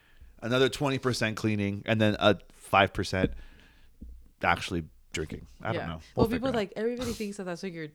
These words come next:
Speaker 2: that you do. It's like you're drinking all day, and I'm like, "No, dude, like, not even close."
Speaker 1: Yeah.
Speaker 2: And even then, I probably don't even drink at all.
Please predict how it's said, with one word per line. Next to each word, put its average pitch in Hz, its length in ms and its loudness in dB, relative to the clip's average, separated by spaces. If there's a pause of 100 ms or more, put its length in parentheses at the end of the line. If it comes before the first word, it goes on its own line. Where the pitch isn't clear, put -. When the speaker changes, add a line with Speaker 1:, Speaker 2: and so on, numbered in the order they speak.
Speaker 2:
that 151 160 -6
you 147 120 -12
do. 147 180 -8
It's 151 200 -6
like 139 120 -12
you're 143 100 -10
drinking 147 360 -12
all 151 140 -6
day, 165 220 -6
and 156 100 -8
I'm 156 120 -8
like, 147 240 -10
"No, 180 180 -10
dude, 139 260 -12
like, 135 180 -12
not 143 180 -10
even 156 160 -10
close." - 360 -12 (140)
Speaker 1:
Yeah. 127 180 -8 (160)
Speaker 2:
And 202 100 -4
even 226 160 -6
then, 220 140 -6
I 196 100 -6
probably 202 260 -6
don't 196 140 -10
even 185 160 -14
drink 160 220 -16
at 139 60 -12
all. 147 300 -10